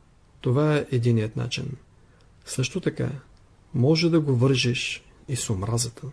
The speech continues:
Това е другият начин. Може да го вържеш с какво? С въже? А може и да го развържеш. Следователно, в едно отношение нещата в умствения свят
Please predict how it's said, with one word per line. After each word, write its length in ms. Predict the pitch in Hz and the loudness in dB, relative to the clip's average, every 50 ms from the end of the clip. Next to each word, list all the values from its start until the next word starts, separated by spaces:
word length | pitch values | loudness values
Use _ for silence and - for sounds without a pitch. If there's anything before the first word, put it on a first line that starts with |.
| - _ - - _ _ _ _ _ _ _ _ _ _ _ - | -16 _ -20 -20 _ _ _ _ _ _ _ _ _ _ _ -12
Това 280 | - - 107 123 127 120 | -6 -2 0 2 2 2
е 60 | 117 | 2
другият 400 | 104 113 127 127 117 98 87 - | 2 2 2 2 2 -2 -4 -6
начин. 380 | - 92 90 - - - - - - _ _ _ _ _ _ _ - - - _ _ - - _ _ _ - - _ - _ - - - - _ _ - | -10 -12 -10 -10 -12 -12 -12 -14 -16 _ _ _ _ _ _ _ -20 -20 -20 _ _ -20 -20 _ _ _ -20 -20 _ -20 _ -20 -20 -20 -20 _ _ -2
Може 280 | 131 139 175 175 180 175 | 2 4 4 4 6 4
да 100 | 170 151 | 4 6
го 120 | 139 139 | 4 4
вържеш 340 | 127 151 156 143 139 - - | 4 4 4 4 2 -2 -6
с 60 | - | -6
какво? 380 | - 143 135 - - 131 117 117 - _ _ _ _ - | -6 -8 -8 -4 -4 -4 -4 -4 -10 _ _ _ _ -4
С 100 | 117 110 | -4 -2
въже? 400 | 117 113 98 117 147 151 151 - - _ _ _ _ _ _ _ _ _ _ _ - - | -2 -2 0 2 2 2 0 -2 -16 _ _ _ _ _ _ _ _ _ _ _ -14 -6
А 180 | - 131 120 | -2 0 2
може 380 | 117 110 107 104 107 107 123 139 | 2 2 2 0 0 -2 -2 0
и 20 | |
да 100 | 139 147 | 0 0
го 140 | 139 147 156 | 0 0 0
развържеш. 680 | 151 135 131 123 123 117 113 - - - - - - _ _ _ _ _ _ - _ _ _ _ _ - - _ | 0 0 -2 -4 -4 -4 -4 -6 -8 -10 -12 -14 -14 _ _ _ _ _ _ -20 _ _ _ _ _ -20 -20 _
Следователно, 680 | - - 160 156 156 156 175 180 165 - 135 123 123 117 | -10 -4 -2 0 2 2 0 0 -2 -2 0 2 2 2
в 100 | 120 117 | 2 2
едно 240 | 107 113 143 175 185 | 2 4 4 4 4
отношение 540 | 180 - 151 131 - - 131 123 117 110 | 2 0 -2 -2 0 0 2 4 4 2
нещата 440 | 110 107 107 - - 139 139 - 120 | 2 0 -2 -2 -2 -4 -4 -4 -6
в 100 | 120 - | -2 0
умствения 460 | 151 156 151 - - 127 120 113 107 | 0 0 0 0 0 2 2 2 2
свят 400 | 113 - 113 110 113 - - - | 0 -2 -4 -4 -4 -6 -10 -20